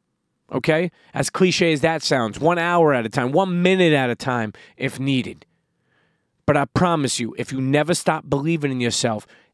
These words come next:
anything is possible, okay? Anything. I want you to continue to trust the process, continue to trust the journey, continue to believe in yourself, okay? Continue to take the steps that is needed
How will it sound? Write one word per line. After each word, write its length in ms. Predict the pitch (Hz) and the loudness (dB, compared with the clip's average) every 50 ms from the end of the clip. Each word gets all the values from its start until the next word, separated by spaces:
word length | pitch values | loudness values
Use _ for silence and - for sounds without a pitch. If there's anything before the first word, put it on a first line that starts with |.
| _ _ - | _ _ -2
anything 460 | 165 170 175 175 170 - - 165 147 | 0 2 4 4 4 2 2 0 0
is 100 | 139 120 | 0 -2
possible, 580 | - - 127 113 107 - - - 92 92 - - _ _ _ _ _ _ _ _ _ _ - | -2 -2 -2 -2 -2 -4 -8 -10 -12 -14 -16 -18 _ _ _ _ _ _ _ _ _ _ -14
okay? 360 | - - - 143 139 147 156 _ _ _ _ _ _ _ _ _ - | -8 -4 0 0 0 0 -2 _ _ _ _ _ _ _ _ _ -2
Anything. 500 | 160 165 156 143 120 - - 95 92 - _ _ _ _ _ _ _ _ _ _ _ - | 0 2 2 0 0 -2 -6 -10 -10 -10 _ _ _ _ _ _ _ _ _ _ _ -8
I 80 | - 139 | -2 0
want 200 | 143 151 156 - | 2 2 2 2
you 80 | 160 | 0
to 60 | 147 147 | -2 0
continue 480 | - 151 143 - - 170 175 175 170 | 0 -2 -2 -2 0 0 2 2 2
to 60 | 160 | 0
trust 280 | 151 - - 165 151 - | 0 0 0 -2 -2 -2
the 80 | 165 139 | -4 -4
process, 480 | - 151 147 139 135 - - 143 - - - - _ _ - | -2 -2 -2 -2 -2 -4 -4 -6 -6 -6 -14 -20 _ _ -4
continue 440 | - 139 - - - 180 180 180 175 | -4 -4 -2 0 2 2 4 4 2
to 80 | 160 | 2
trust 300 | 143 - - 165 151 - | 0 0 0 0 0 0
the 100 | - 147 | -2 -4
journey, 520 | 131 117 123 143 135 131 127 127 127 131 _ _ _ _ _ _ _ - | -2 0 2 2 2 2 0 -2 -4 -6 _ _ _ _ _ _ _ -6
continue 440 | - 151 143 - - 180 180 180 175 | -2 -2 0 2 2 2 4 4 4
to 100 | 160 156 | 2 2
believe 340 | 127 143 147 151 151 143 135 | 2 2 2 2 2 2 0
in 100 | 147 139 | -2 -2
yourself, 520 | 131 123 - - 139 127 131 131 - - - _ _ _ _ _ - | -2 -2 0 0 0 0 -2 -4 -6 -12 -16 _ _ _ _ _ -8
okay? 340 | - - - 160 147 147 151 - - - - | -8 -4 0 2 2 2 0 -4 -12 -14 -6
Continue 420 | - 151 156 - - 196 190 185 170 | -4 -4 -2 0 0 0 2 2 2
to 60 | 156 | 2
take 260 | - - 170 156 - | 2 0 0 0 0
the 80 | 156 135 | -2 -2
steps 480 | - - - 175 160 156 - - - | -2 -2 0 0 0 0 -2 -6 -4
that 200 | - 160 147 139 | -2 -2 0 0
is 160 | 135 127 113 | -2 -4 -2
needed 420 | 143 151 160 160 156 143 131 127 | 0 2 2 2 2 0 -2 -2